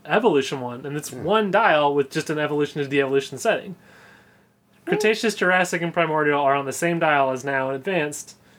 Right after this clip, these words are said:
Speaker 1: which is something I said was true in a previous episode, and you disagree with me.
Speaker 2: Well, we're gonna come up on the dial again real quick.
Speaker 1: Right
Speaker 2: Oh,
Speaker 1: there.
Speaker 2: there they are.
Speaker 1: Yeah, see?
Speaker 2: Oh, that's weird.
Speaker 1: Just like
Speaker 2: Well,
Speaker 1: Emily
Speaker 2: okay,
Speaker 1: said.
Speaker 2: vindicated.
Speaker 1: Thank you. <laughs>
Speaker 2: Uh, as, as Luigi turns that dial, there's a
Speaker 1: Yeah.
Speaker 2: light display above it, which
Speaker 1: Yeah.
Speaker 2: moves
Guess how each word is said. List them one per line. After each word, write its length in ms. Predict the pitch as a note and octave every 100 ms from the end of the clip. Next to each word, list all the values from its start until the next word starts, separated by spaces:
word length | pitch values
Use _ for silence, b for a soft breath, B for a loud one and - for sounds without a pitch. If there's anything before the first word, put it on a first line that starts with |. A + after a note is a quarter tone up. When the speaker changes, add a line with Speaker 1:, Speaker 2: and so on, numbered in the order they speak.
| b
Speaker 1:
which 120 | C#3 B2
is 60 |
something 220 | C#3 C3+
I 120 | C#3+ G#3+
said 240 | C4 B3
was 160 | B3+ -
true 120 | B3+
in 60 |
a 40 | A#3+
previous 320 | B3 A3 G3+
episode, 320 | F#3+ F3+ F3
and 80 | D3+
you 80 | D#3
disagree 340 | D#3 C#3+ B2
with 140 | A#2+ C#3+
me. 160 | D#3+ -
Speaker 2:
Well, 100 | A2+
we're 100 | A2+
gonna 180 | A#2+ A#2
come 180 | C3+
up 120 | A2 G#2+
on 100 | G2
the 80 |
dial 280 | F#2+ F#2+ F2+
again 220 | F2 F2+
real 120 | F2 E2
quick. 220 | E2+ -
Speaker 1:
Right 100 | A#3
Speaker 2:
Oh, 40 |
Speaker 1:
there. 200 | E4+ G#3
Speaker 2:
there 180 | G4+ A4
they 120 | A#3
are. 220 | A2+ C#4+ D4
Speaker 1:
Yeah, 180 | E4+ F3
see? 360 | - A3 F#4 - _ -
Speaker 2:
Oh, 100 | E4
that's 200 | E4+ F4
weird. 360 | E4+ B2 -
Speaker 1:
Just 180 | F#3 F3
like 100 | A#3+
Speaker 2:
Well, 80 | C4
Speaker 1:
Emily 220 | B3 F#3+
Speaker 2:
okay, 100 | C#3+
Speaker 1:
said. 140 | C#3+ C#3
Speaker 2:
vindicated. 540 | C3 - F2 E2 F2+
Speaker 1:
Thank 240 | D#3+ D3+ C4
you. 80 |
<laughs> 580 | C#4+ C#4+ C#4+ A3 - B3+ - B B
Speaker 2:
Uh, 280 | C#3 C#3+ C#3+ - - _ _ _ _ _
as, 400 | D#3+ G3 - - - D3+
as 260 | E3+ G#3
Luigi 240 | G3+ F#3+ F3
turns 220 | F3+ E3+
that 120 | C#3+
dial, 280 | D3+ F#3 D#3+
there's 180 | D3+ C#3+
a 60 |
Speaker 1:
Yeah. 60 | C3+
Speaker 2:
light 400 | C#3 D#3+ A#3 -
display 400 | D#3 - C3+ A#2+
above 280 | A2 A2 G#2
it, 180 | A2 -
which 180 | C#3
Speaker 1:
Yeah. 80 | D3
Speaker 2:
moves 460 | C#3+ D3 D3 C3+